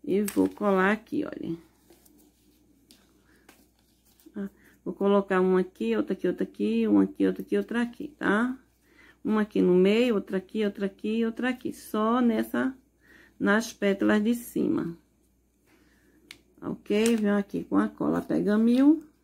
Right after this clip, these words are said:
Aqui, uma aqui e outra aqui.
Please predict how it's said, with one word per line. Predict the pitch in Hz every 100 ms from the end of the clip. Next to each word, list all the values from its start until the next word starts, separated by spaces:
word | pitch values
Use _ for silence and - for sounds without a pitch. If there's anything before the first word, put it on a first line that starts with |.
| _ _ _ _ _ _ _ _ _ _ _ _ _ _ _ _ _ _ _
Aqui, | _ - 196 226 269 294 - _ _ _
uma | 180 165
aqui | 196 _ 214 226 240 285 294 - _
e | 294 220 -
outra | - - 269
aqui. | 269 - -